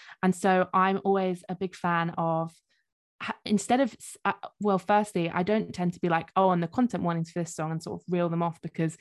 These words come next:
it's just not great. I feel like I like to sort of create the space at the beginning where I'm like, "If you wanna, like, step out, I'm not gonna be offended." And I'm very, very used to people stepping out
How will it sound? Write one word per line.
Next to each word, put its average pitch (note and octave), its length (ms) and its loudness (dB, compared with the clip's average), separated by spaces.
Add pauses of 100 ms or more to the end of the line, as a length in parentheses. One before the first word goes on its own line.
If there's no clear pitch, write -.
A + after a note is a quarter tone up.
(240)
it's F#3+ 160 0
just G3+ 180 0
not E3 220 0
great. E3 260 2 (460)
I F3 80 -4
feel F#3+ 220 -2
like F3+ 200 -2
I E3+ 40 0
like F3 240 0
to F3 100 -12
sort F3 220 -2
of E3 120 -2 (420)
create G3+ 400 2 (100)
the F#3 140 -2
space F#3 440 2
at - 80 -14
the F3+ 80 -4
beginning F3 360 0
where E3 120 0
I'm E3 160 0
like, E3+ 200 0
"If F3+ 160 -6
you G3+ 120 2
wanna, G#3 320 2
like, F3+ 360 -2
step - 440 -2
out, E3+ 240 2
I'm E3 160 4
not F3 140 0
gonna E3+ 140 0
be E3+ 100 0
offended." E3+ 640 0 (340)
And F3+ 120 4
I'm F3 100 4
very, F3+ 360 4
very E3+ 220 2
used F3+ 240 -2
to F#3+ 60 -6
people F3 300 -6
stepping F3 400 0
out E3+ 280 0